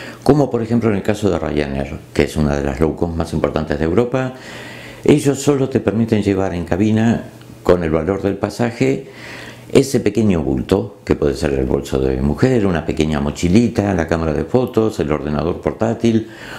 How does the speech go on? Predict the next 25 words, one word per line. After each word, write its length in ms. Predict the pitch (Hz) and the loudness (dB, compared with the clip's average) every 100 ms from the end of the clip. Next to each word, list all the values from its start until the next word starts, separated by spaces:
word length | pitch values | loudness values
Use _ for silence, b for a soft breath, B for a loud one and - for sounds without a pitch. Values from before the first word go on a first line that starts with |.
| B | B
o 420 | - 123 131 - - | 4 4 0 -8 -6
la 160 | 87 85 | -6 -4
consola 320 | 80 87 90 | -2 0 2
de 100 | 87 | 2
videojuegos, 720 | 87 92 92 107 120 117 - - | 2 2 2 2 2 0 -4 -2
si 240 | - 123 | 4 6
no 120 | 123 | 6
supera 340 | 123 110 113 110 | 2 2 2 0
esas 220 | 110 98 | -2 0
medidas 540 | 101 101 104 104 101 | 2 4 4 2 0
de 500 | 101 98 104 - - - | 0 2 2 0 -6 -2
treinta 320 | 101 101 95 | 0 2 0
y 60 | 95 | 0
cinco 320 | 104 98 104 | 2 2 0
por 160 | 87 78 | 0 -2
veinte 300 | 82 80 71 | -2 -2 -2
por 180 | - | -2
veinte 400 | 62 62 - - - | -4 -4 -4 -2 2
y 100 | 95 | 2
van 260 | 110 117 | 2 0
debajo 360 | 101 85 - 82 | 0 0 -2 -2
del 180 | 71 65 | 0 -2
asiento. 500 | 64 67 60 65 - B B B - | -4 -4 -2 -4 -6 B B B -6
Si 160 | - | -2
además 320 | 87 82 107 | 0 0 -2